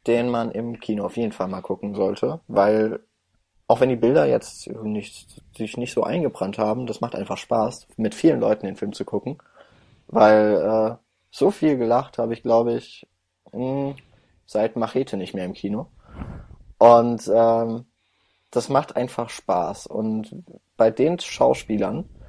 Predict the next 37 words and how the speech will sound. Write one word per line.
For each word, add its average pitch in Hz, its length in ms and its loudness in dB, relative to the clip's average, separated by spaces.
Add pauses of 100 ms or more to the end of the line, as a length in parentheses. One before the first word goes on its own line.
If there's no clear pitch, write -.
(260)
da 110 100 2
ist 131 80 4
es 139 60 -2
auch 127 100 2
egal, 117 320 6
wenn 120 80 4
der 110 100 2
Trailer 127 360 4
vielleicht 107 340 -2
bei 110 80 0
manchen 110 320 -4
Leuten 107 220 -2
nicht 117 80 -6
so 120 100 -4
funktioniert. 107 460 -6
Ich - 100 -14
glaube, 117 480 -2 (160)
da 110 460 0 (160)
will 120 220 0
man 120 180 -2
sowieso 98 380 -2
rein. 98 360 -2 (240)
Und - 80 -4
das 120 100 2
sollte 151 200 2
man 113 100 0
einfach 110 220 0
tun. 170 340 -2 (520)
Und 127 120 0
wenn 120 140 6
man 139 100 2
das - 160 2
nicht 165 140 -4
schafft, - 480 0
dann 135 400 0
spätestens 135 720 -4
auf 123 240 0